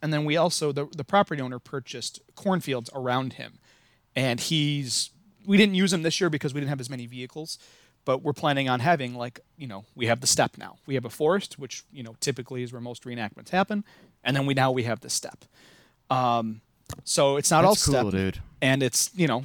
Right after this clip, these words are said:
Speaker 1: there weren't always vehicles on lines. You're talking, you know, a front line of hundreds of kilometers. The Germans are known for concentrating their forces in one small area. Um, so not every part of the front line was fighting was a tank-on-tank combat.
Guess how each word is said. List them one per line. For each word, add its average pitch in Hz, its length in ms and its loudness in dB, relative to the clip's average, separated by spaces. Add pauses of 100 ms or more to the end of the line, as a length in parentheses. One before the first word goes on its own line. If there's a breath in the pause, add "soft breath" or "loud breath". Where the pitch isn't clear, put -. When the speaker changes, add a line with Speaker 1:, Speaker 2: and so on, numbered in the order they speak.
Speaker 1:
there 156 100 2
weren't 165 160 2
always 165 260 2
vehicles 143 380 0
on 104 120 -6
lines. - 240 -16
You're 135 120 -10
talking, 113 600 -4
you 131 120 -8
know, 107 280 -4
a 123 100 -8
front 151 200 0
line 139 120 2
of 113 60 -2
hundreds 147 260 -4
of 123 100 -8
kilometers. 151 540 -4
The 135 100 -10
Germans 160 280 0
are 156 80 -6
known 165 220 -4
for 151 140 -8
concentrating 165 640 -2
their 160 100 -4
forces 151 460 -6
in 135 120 -4
one 135 220 -6
small 135 300 -4
area. 135 380 -4 (600 loud breath)
Um, 113 500 -4 (100)
so - 160 -4
not 156 160 6
every 147 240 4
part - 360 2
of 131 100 0
the 123 40 -10
front 220 240 2
line 127 200 0
was 117 180 -6
fighting 147 400 -2
was 127 320 -6
a 123 40 -12
tank-on-tank 123 600 0
combat. 98 340 -12